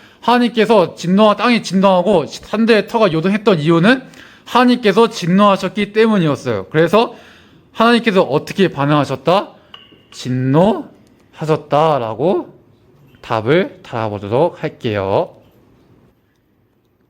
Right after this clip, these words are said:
한 장 더 넘겨서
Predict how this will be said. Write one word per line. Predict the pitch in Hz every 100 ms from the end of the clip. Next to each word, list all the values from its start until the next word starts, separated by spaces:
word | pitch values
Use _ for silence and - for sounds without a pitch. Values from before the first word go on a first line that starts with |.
| _ _ _ _ _ _ _ _ _ _ _ _ _ _ _ _ _ _ _ _ _ _ _ _ _ - -
한 | - 208 202
장 | 202 180
더 | - 123 123
넘겨서 | 110 117 123 117 113 131 294 330